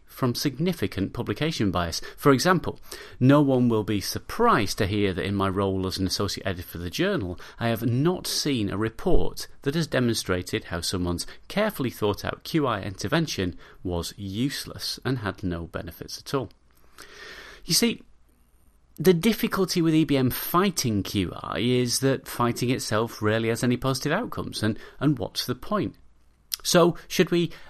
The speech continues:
uh, refuse to engage with them at all and fly from them? Any sort of engagement with these uncontrolled studies must be weakening the basis of trials are needed for interventions that sits quite near the heart of E B M.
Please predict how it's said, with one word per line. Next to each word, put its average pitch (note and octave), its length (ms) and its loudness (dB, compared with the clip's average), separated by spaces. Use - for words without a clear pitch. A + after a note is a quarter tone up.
uh, D#3 120 8
refuse D#3+ 440 6
to D3+ 120 2
engage A#2+ 500 4
with A2+ 160 2
them G#2+ 160 2
at G#2 180 -2
all D#2+ 240 2
and E2 140 -6
fly B2+ 480 2
from A2 420 0
them? - 220 -4
Any C#3 280 12
sort B2 300 2
of G2+ 100 0
engagement C3+ 800 2
with C#3+ 140 2
these D3+ 180 4
uncontrolled D3+ 500 0
studies E3 380 -2
must D3 500 6
be C3+ 320 0
weakening A2 1000 2
the A#2+ 100 2
basis G2 560 -2
of G2 260 0
trials F2+ 540 -2
are G2+ 180 -2
needed G2+ 400 -2
for G#2 320 0
interventions F#2+ 720 0
that D3 160 2
sits - 340 -2
quite - 280 -2
near G2+ 140 0
the F#2+ 60 -2
heart E2+ 420 -4
of - 100 -10
E G#2 160 -2
B - 180 -4
M. F#3+ 200 -2